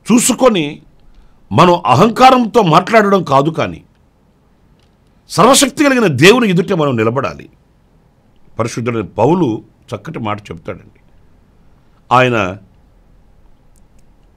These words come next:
గమనీయులు పాదాల దగ్గర విద్యాభ్యాసం చేసినవాడు, ఎంతో జ్ఞాన సంపద కలిగినవాడు.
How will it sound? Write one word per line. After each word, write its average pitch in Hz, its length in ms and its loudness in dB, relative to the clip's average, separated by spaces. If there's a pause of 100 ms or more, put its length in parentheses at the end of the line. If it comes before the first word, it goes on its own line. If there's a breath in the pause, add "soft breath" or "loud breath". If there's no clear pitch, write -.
(180)
గమనీయులు 214 400 6
పాదాల 190 420 4
దగ్గర 156 280 0
విద్యాభ్యాసం 180 840 2
చేసినవాడు, 120 420 -6 (1500)
ఎంతో 139 340 -2
జ్ఞాన 107 340 -4
సంపద 202 400 -2
కలిగినవాడు. 147 540 -6